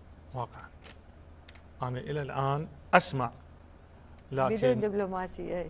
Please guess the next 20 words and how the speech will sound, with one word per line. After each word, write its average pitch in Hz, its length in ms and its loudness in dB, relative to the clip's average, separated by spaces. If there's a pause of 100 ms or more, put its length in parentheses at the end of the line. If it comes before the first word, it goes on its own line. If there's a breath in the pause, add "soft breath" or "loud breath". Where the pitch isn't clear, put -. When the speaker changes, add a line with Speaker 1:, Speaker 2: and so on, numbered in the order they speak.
(100)
Speaker 2:
شيخنا. 170 300 -6
Speaker 1:
لا، 156 180 6
لا، 147 160 6
Speaker 2:
أنت 143 80 8
Speaker 1:
يشهد 220 220 4
Speaker 2:
مفاوض 214 240 6
Speaker 1:
الله. 240 140 2
Speaker 2:
وتعرف. 226 340 2 (180)
Speaker 1:
شوف 196 200 4
أحكي - 260 4
لك 156 100 0
فد - 220 -2 (100)
قضية، 120 300 2
أنت 147 420 -4 (600 loud breath)
يمكن 139 300 -2
تعرفيني 131 540 -4
أو 123 120 -6
سامع 113 440 -2
عني. 113 260 -8 (1300 loud breath)
أنا 156 300 4